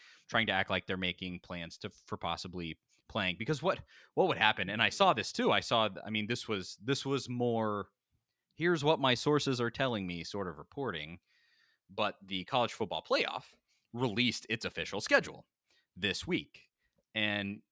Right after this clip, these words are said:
you know, o-, obviously all the teams that are playing went, "Oh, cool, here's the, the College Football Playoff. We know that's happening." Uh, the College Football Playoff is not sanctioned by the N C A A. It's not an N C A A event like the N C A A basketball tournament. So it's,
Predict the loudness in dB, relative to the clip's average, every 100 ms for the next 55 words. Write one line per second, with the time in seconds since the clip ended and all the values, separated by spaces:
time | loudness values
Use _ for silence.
0 | _ _ -6 -2 0 2 2 2 2 2
1 | -4 -2 -2 -4 -4 -6 -6 -10 -8 -4
2 | -4 -4 -6 -2 0 2 4 6 4 2
3 | -2 -2 -4 -4 -4 -2 -2 -4 -6 -6
4 | -6 -4 0 0 0 -2 0 2 2 0
5 | -2 -2 -4 -6 -8 _ _ -20 _ -8
6 | -4 2 6 8 8 4 6 6 4 2
7 | -2 -4 -4 -8 -6 -6 -4 -2 -2 -6
8 | -4 0 0 0 -2 -6 -6 -6 -8 -8
9 | -6 -4 -6 -6 -8 -10 -10 -10 -8 -6
10 | -2 -2 -2 -8 -10 -10 -12 -12 -12 -8
11 | -8 -10